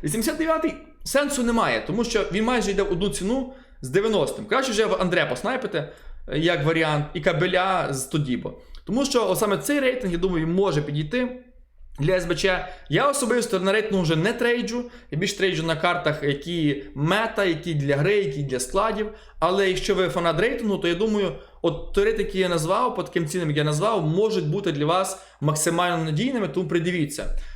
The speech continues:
На рахунок зливів інформації, е, в нас скоро фінал Кубка Конференцій. Е, в нас, е, має бути Фіорентина проти Вестхема, і Шериф вже злив, що ікони проти Пакети,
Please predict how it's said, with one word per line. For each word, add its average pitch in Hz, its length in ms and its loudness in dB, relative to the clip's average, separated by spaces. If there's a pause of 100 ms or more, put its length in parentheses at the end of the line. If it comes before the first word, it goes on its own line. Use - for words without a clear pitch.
(100)
На 156 60 0
рахунок 302 540 0
зливів 269 500 -2
інформації, 175 840 -2
е, - 480 -2
в 160 120 2
нас 285 320 0
скоро 208 300 2
фінал 185 560 0
Кубка - 260 -4
Конференцій. 233 760 -2 (360)
Е, 151 80 2
в 147 40 2
нас, 196 340 0
е, 160 160 4
має 170 320 2
бути 156 240 2
Фіорентина 180 600 2
проти 151 420 0
Вестхема, 220 720 0 (240)
і 226 380 2
Шериф 180 300 2
вже 143 160 0
злив, 175 240 0
що - 160 -4
ікони 170 420 0
проти 143 240 0
Пакети, 190 600 -2